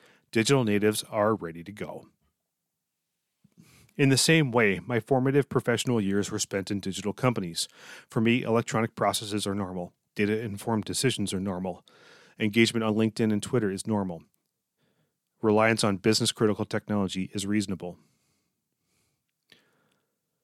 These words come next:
Quote, "The future is already here. It's just not evenly distributed."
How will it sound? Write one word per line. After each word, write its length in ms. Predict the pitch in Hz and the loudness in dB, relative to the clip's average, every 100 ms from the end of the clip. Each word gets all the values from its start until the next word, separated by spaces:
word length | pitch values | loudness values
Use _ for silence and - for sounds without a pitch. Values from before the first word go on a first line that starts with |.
| _ _ _ _ - - - - _ | _ _ _ _ -20 -20 -20 -20 _
Quote, 420 | - 135 110 - - _ _ _ | 4 6 6 4 -10 _ _ _
"The 80 | - | -4
future 320 | - 190 - | 2 2 4
is 180 | 151 127 | 2 2
already 360 | 127 139 131 120 | 2 4 4 4
here. 340 | 98 95 87 - - - | 2 -2 -4 -12 -12 -4
It's 180 | 143 | 0
just 240 | - 143 - | 2 2 2
not 220 | 127 120 - | 0 0 0
evenly 340 | 113 107 107 | -2 0 -2
distributed." 640 | 101 92 107 87 87 - | -2 -4 -4 -6 -10 -14